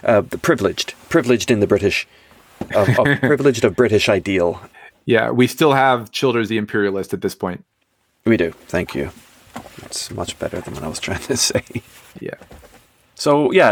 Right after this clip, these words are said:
Speaker 1: uh, investigation. I liked it, buddy. I thought it was, uh, it was good. I enjoyed the narrative and the writing, particularly once we got out into the open with the characters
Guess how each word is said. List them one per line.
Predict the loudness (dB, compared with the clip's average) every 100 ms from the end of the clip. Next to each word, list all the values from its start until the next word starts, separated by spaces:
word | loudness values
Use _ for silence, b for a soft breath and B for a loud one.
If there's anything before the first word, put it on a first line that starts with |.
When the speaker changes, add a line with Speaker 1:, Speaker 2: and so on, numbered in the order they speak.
| 4
Speaker 1:
uh, | 2 2
investigation. | 2 0 0 -2 0 0 -2 -2 -2
I | 0
liked | 2 2 0 -4
it, | -6 -4 2
buddy. | 2 4 2 0
I | -4
thought | -2 2 2 2
it | -4 -4
was, | -2 -2 -4 -2 0
uh, | 2
it | 0
was | -2
good. | 0 2
I | 2
enjoyed | 2 2 2
the |
narrative | 2 4 4 0
and | 0 -2
the | 2
writing, | 2 2 0 -6 B
particularly | -4 -4 -2 -2 0 2 4
once | 2 0 0
we |
got | 0 0
out | 0
into | -2 -2
the | 0
open | 0 0
with | -2
the | -4
characters | 0 2 2 0 0